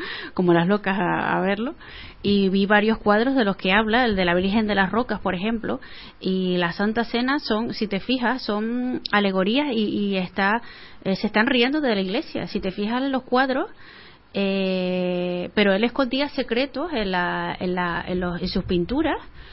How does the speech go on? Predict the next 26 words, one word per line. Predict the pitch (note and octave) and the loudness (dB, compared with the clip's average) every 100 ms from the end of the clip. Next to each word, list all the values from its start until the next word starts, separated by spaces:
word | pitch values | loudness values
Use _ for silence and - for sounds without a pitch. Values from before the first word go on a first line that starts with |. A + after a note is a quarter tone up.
| - - - - - - - | -20 -20 -20 -20 -20 -20 -6
y | G#3+ G3+ | 2 4
él | F#3+ | 4
era | F#3+ | 4
un, | A3 A#3 A3+ | 2 2 2
un | A#3+ | 2
gran | C4+ D4 | 4 4
maestre. | G#3 D4 - A#3 | 4 0 0 -2
Leonardo | G3 F#3 G3+ | 2 2 2
da | G#3 | 0
Vinci | G#3+ A3+ D4 | 0 -2 -4
fue | D#4 | -2
uno | D4+ | 0
de | C4+ | 0
los | G#3+ G3 | 0 2
maestres. | F#3+ C#4 - G3+ F3+ | 0 0 -2 -2 -2
Entonces | F3+ F#3+ F#3+ A3+ A#3+ B3+ | -2 -4 -2 0 0 0
ellos, | G3+ G#3 C4+ C#4+ | 0 2 2 2
eh, | G#3+ G3+ | 0 0
estaban | - G#3 A#3 | 0 0 2
guardando | A#3 A#3 B3 C4+ C#4+ C#4 | 2 2 2 2 2 0
unos | - A#3 B3 | 0 0 2
a | B3 | 2
otros, | B3+ C4 D#4+ | 2 0 0
guardaban | A#3+ G3+ G3 A#3 - | 2 2 0 0 -2
un | C4+ | -2
secreto | - C#4+ C#4+ C#4+ E4+ | -2 -2 -2 -2 -6